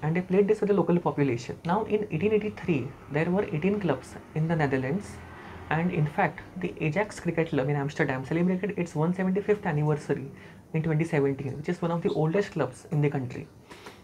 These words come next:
Today there are about fifty. Now this game fell out of favor in the Netherlands, primarily during the Boer Wars. Now the Boers were a community in South Africa which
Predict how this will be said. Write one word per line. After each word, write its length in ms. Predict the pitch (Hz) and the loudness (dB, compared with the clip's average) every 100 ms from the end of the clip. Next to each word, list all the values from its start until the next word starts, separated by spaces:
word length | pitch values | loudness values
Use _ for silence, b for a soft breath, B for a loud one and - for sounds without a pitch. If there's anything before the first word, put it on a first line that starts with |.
| B - - | B -10 4
Today 240 | 196 254 | 6 6
there 180 | 208 185 | 4 4
are 100 | 185 | 4
about 300 | 143 147 170 - - - | 2 0 -2 -6 -20 -2
fifty. 320 | 147 - - - 156 | -2 0 -10 -8 -2
Now 140 | 196 170 | -2 0
this 180 | 247 262 | -2 -2
game 440 | 156 170 208 233 233 | 0 2 2 0 -2
fell 140 | 185 202 | 0 0
out 120 | 196 | -2
of 100 | 208 | -2
favor 500 | - 143 131 131 139 156 | 0 2 2 0 -4 -2
in 180 | 160 | -2
the 140 | 160 160 - | -2 -4 -6
Netherlands, 640 | 139 139 135 139 202 - - B B B - - | -2 0 2 0 -2 -8 -20 B B B -4 2
primarily 640 | 151 156 208 214 254 226 - - | 4 4 2 2 -2 -2 -8 -4
during 240 | 156 170 208 | 2 2 4
the 80 | 196 | 4
Boer 320 | 151 170 165 | 4 4 4
Wars. 400 | 120 101 - - - - B B B - | 0 -2 -8 -18 -20 -20 B B B -6
Now 100 | 143 | -2
the 100 | 170 | 0
Boers 500 | 175 143 180 247 - 180 | 0 2 2 2 -2 -2
were 260 | 185 208 - - - - | 2 2 0 -10 -14 -14
a 60 | - | -4
community 420 | 151 147 185 208 208 | 0 4 4 4 2
in 120 | 208 | 2
South 200 | 151 156 | 0 0
Africa 480 | 151 - 160 - 180 - B B B B - 156 | -2 -2 -4 -4 -8 -14 B B B B -12 -2
which 360 | 165 180 - | -2 -2 -12